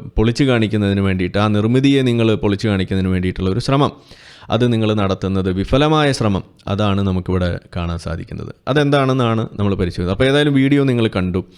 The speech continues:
ആ പള്ളി പൊളിക്കുന്നത് നിങ്ങൾ കണ്ടു, അതിനെക്കുറിച്ച് അവരുടെ നാട്ടുകാർ പറയുന്നത് കണ്ടു, അവരുടെ സ്റ്റേറ്റ്മെൻറ്റ്സ് കണ്ടു. എല്ലാം കഴിഞ്ഞിട്ട് അതിൻ്റെ അവസാനം നമ്മൾ മുക്കാൽ മീഡിയ എഴുതി വച്ചിരിക്കുന്നത് എന്താണ്? ഇൻ്റർനാഷണൽ മുക്കാൽ മീഡിയ ആണ്. അവരെഴുതി വച്ചിരിക്കുന്നത് എന്താണ്? ഇത് ഒരു, ഏഹ്,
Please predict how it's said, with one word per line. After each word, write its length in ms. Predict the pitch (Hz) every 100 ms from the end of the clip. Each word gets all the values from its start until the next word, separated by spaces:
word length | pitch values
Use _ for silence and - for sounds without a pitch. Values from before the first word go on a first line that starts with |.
| - - -
ആ 60 | -
പള്ളി 280 | 139 139 139
പൊളിക്കുന്നത് 680 | 131 123 117 147 147 139
നിങ്ങൾ 200 | 110 98
കണ്ടു, 260 | 92 90 90
അതിനെക്കുറിച്ച് 600 | 98 113 123 120 123 123
അവരുടെ 420 | 113 117 120 117
നാട്ടുകാർ 520 | 113 107 107 117 117
പറയുന്നത് 440 | 117 110 98 104 104
കണ്ടു, 220 | 98 104
അവരുടെ 220 | 98 101
സ്റ്റേറ്റ്മെൻറ്റ്സ് 500 | - 98 92 101 95
കണ്ടു. 200 | 95 90
എല്ലാം 360 | 92 135 160 139
കഴിഞ്ഞിട്ട് 280 | 123 113 117
അതിൻ്റെ 180 | 107
അവസാനം 400 | 101 95 107 107
നമ്മൾ 200 | 107 101
മുക്കാൽ 320 | 98 95 95 95
മീഡിയ 240 | 98 98
എഴുതി 200 | 92 98
വച്ചിരിക്കുന്നത് 480 | 104 92 95 92 87
എന്താണ്? 240 | 87 87
ഇൻ്റർനാഷണൽ 580 | 87 113 123 127 127 131
മുക്കാൽ 320 | 117 - 104
മീഡിയ 280 | 98 92 90
ആണ്. 160 | 65 - _ - - - - -
അവരെഴുതി 380 | - 127 120 120
വച്ചിരിക്കുന്നത് 420 | 117 113 107 98
എന്താണ്? 220 | 95 90 90 135
ഇത് 140 | 180 170 -
ഒരു, 140 | 135 143 131 - _ 98
ഏഹ്, 180 | 90